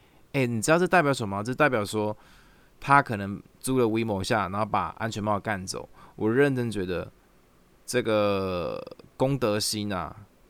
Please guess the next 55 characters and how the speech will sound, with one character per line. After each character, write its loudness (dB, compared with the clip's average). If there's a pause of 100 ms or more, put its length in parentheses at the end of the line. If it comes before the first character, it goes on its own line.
(200)
各 0
位 2
朋 -2
友 -2
们， -6 (220)
公 0
德 -2
心 -6
啊， -6
这 -2
个 2
是 0 (600)
他 4
们， 2
他 0
们 2
租 -2
给 0
你 -2
机 -2
车 2
才， 0
才 -2
赚 0
多 2
少 2
钱， -6
你 -6
竟 -2
然 0
把 0
人 -4
家 0
的 -2
安 -4
全 -6
帽 0
给 -4
干 -4
走！ -10 (400)
虽 0
然 2
说 2
那 2
个 4
安 2
全 0
帽 2
可 0
能 -2
定 -2
时 -4
要 2
更 -2
新， -8